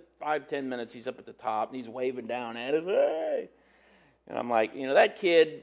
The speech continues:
he, he knows what it's all about. He took it, saw it, took advantage of it, took off. It just reminds me of how, you know, we hate to be bothered to do things. We hate to,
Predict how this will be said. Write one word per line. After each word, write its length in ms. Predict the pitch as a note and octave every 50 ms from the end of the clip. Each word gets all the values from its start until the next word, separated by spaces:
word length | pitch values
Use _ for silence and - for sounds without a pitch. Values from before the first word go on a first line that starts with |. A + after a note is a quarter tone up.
| - -
he, 640 | A#2+ D3 D3+ C#3+ C#3+ C#3+ D3+ D#3+ F#3 G3 - - F3
he 60 | G3+
knows 260 | F#3+ F3 E3 D#3 C#3+
what 100 | D#3 D#3
it's 120 | D3+ D3
all 180 | F3 D#3+ E3 D#3+
about. 240 | D#3 E3 F#3 - C#3
He 80 | C3+
took 220 | C3+ - A3 G#3 G3+
it, 100 | F3 -
saw 520 | - - - - D#3+ F3 F#3+ G3 G3+ G3+
it, 120 | F#3+ - -
took 140 | G3 D3+
advantage 440 | D3 C#3+ - E3 E3+ F3+ F#3+ F#3 E3 F3
of 140 | F3 E3+
it, 160 | F3 D#3+ D#3+ -
took 220 | - - F#3+ D#3+
off. 320 | E3 D3+ D#3 D#3 D3+ D3+ - - _ _ _ _ _ _ _ _ _ _ _ _ _ _ _ _ _ _ _ _ _ _ _ _ _ _ _ _ _ _
It 140 | - F3 F3
just 200 | E3+ A3 F#3+ -
reminds 520 | D#3+ E3 D#3+ E3 E3 F3 F#3 F#3+ E3+ C#3 D3+
me 180 | D3+ D3+ D3
of 100 | C#3+ C#3
how, 280 | D3 D#3+ D3+ D3+ D3 C#3+
you 160 | C#3 D3 D3+
know, 80 | D#3 D#3
we 160 | E3+ F#3+ E3
hate 260 | D#3 F#3 F#3+ F#3 -
to 80 | - D#3
be 140 | C#3+ D3
bothered 640 | C#3 B2 C#3+ D#3 D#3 D#3+ D#3+ D#3 D3 C#3 B2+ A#2 A#2 -
to 80 | - B2
do 320 | A2+ B2+ C#3+ C#3+ C#3+ D3
things. 520 | C#3 - C#3 A#2+ A2 G2 F#2+ F#2 F#2+ G2+
We 160 | A#2 C3+ C3+ C3+
hate 400 | C3+ D#3 D3+ D#3 D#3 D3+ - -
to, 340 | C#3+ C3+ B2+ A#2+ A2 G#2